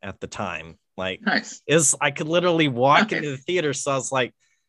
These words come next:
Speaker 1: uh, you know, I, I just gotten out of college at the time. I was like, "I am gonna get so blazed,
Speaker 2: <laughs>
Speaker 1: and I'm gonna, I'm gonna go in.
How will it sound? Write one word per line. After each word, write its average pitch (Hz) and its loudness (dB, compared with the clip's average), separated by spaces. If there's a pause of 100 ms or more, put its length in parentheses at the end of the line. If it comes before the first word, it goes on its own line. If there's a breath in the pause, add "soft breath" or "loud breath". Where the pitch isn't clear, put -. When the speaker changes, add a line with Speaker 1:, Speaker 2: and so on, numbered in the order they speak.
(680)
Speaker 1:
uh, 139 -6
you 147 -2
know, 131 0
I, 139 -6
I 131 0
just 123 -6
gotten 135 0
out 131 0
of 117 -2
college 120 -2
at 117 -6
the 117 -14
time. 117 -4
I 117 -4
was 107 -8
like, 107 -2
"I 170 0
am 180 -2
gonna 123 -2
get 107 -6
so 147 -2
blazed, 107 -4 (140)
Speaker 2:
<laughs> - -4
Speaker 1:
and 143 4
I'm 165 2
gonna, 170 4
I'm - 4
gonna 165 4
go 165 6
in. 170 4